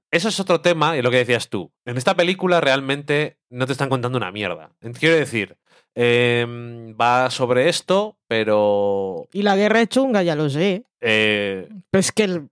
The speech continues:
Speaker 2: es que me lo han contado mil veces. Que mucha gente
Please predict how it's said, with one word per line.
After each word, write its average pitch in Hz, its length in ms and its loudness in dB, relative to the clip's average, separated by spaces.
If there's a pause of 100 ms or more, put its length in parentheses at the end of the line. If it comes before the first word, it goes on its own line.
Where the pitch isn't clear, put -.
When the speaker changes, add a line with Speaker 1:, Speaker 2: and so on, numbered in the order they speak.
Speaker 2:
es 139 200 -14
que - 120 -8
me 170 200 0
lo 165 40 2
han 160 80 0
contado 165 240 0
mil 185 160 2
veces. 170 440 0 (400)
Que 285 100 0 (160)
mucha 262 320 0
gente 302 600 2